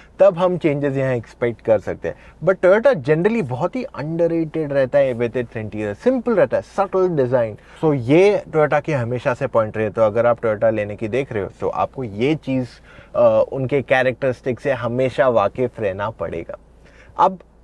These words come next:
अगर मैं इसके मटेरियल्स की बात कर लूँ, तो इसमें भी आपको mix of hard and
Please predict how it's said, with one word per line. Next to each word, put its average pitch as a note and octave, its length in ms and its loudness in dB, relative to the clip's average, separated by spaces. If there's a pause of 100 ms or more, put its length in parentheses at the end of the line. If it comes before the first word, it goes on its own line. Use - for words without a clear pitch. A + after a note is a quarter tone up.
(100)
अगर C#3+ 300 4
मैं G#3+ 160 2
इसके F#3 280 2
मटेरियल्स B2+ 540 0
की D#3 100 -4
बात B2 200 2
कर D3+ 80 -6
लूँ, E3 140 -4
तो F3 80 0
इसमें D#3 300 -2
भी E3+ 80 4
आपको D3 260 2
mix C3 320 -2
of C3 140 4 (1080)
hard D3+ 280 4 (240)
and D#4+ 180 0